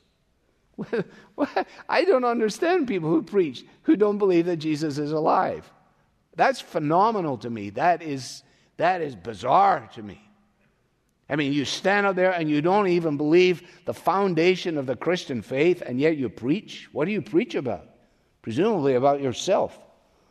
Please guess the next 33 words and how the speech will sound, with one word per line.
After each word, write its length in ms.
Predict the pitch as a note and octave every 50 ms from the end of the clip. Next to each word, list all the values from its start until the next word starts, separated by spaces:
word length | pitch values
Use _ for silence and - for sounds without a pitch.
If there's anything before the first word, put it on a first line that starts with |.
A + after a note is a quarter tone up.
| _ _ _ _
or 220 | - A#2+ A#2+ A#2
presumably 500 | G#2+ - C3 B2 A#2+ F3 G#3+ A3 F3+ D3+
about 260 | D3 C#3+ D#3 D#3 D#3
Newsweek 460 | C#3+ C#3+ E3 F#3+ F3+ D3+ E3 F3+ E3+
magazine, 640 | D#3 D#3 F3 G3+ A3+ A3 G3 D#3+ D3 A2+ - - - - _ _ _ _ _ _
or 120 | - C3
presumably 600 | B2 - D3 B2+ A#2 E3 G#3 A3+ G#3+ G3 F#3 F#3 F3+
about 280 | F3 F3+ F3 F3 E3
an 140 | E3 D#3+ D#3+
idea 440 | F3 F3+ F3 E3+ D#3+ E3+ F#3+ A3+ A3+
that 140 | E3+ C#3+ C#3
you've 200 | D3 C#3 A#2 -
had. 260 | B2+ A#2+ G2 - - - _ _ _ _ _ _ -
Or 80 | B2+
perhaps 420 | A2+ - D3 D3 E3 F#3+ F#3 E3 F3+
you 80 | F3
preach 320 | E3+ - F3+ G3 F#3 E3+ F3+
about 240 | E3 F3 F3+ F3+
the 80 | E3 D#3+
goodness 480 | D3 B2+ E3+ G3+ G#3 G#3 F3 C#3 - D3+
of 120 | B2 -
people 320 | - B2+ A#2+ F#2+ F2 D#2 - - - - _
and 160 | - A#2+ A#2
tell 220 | - D#3+ F3+ F#3+ F3+
them 160 | F3 E3+ E3+
they're 140 | D#3+ D3+ D3+
a 80 | D#3
wonderful 440 | D#3 D#3 F3 F3 F3 E3+ D3+ D3+ D#3
group 360 | C#3 A#2 C#3 F3 G3 D#3+ -
and 120 | C#3+ B2+ A2
try 260 | - - E3 F3 E3+
their 120 | E3 D#3+
best 480 | C#3 A#2+ E3 F3+ F3 D#3+ - - - -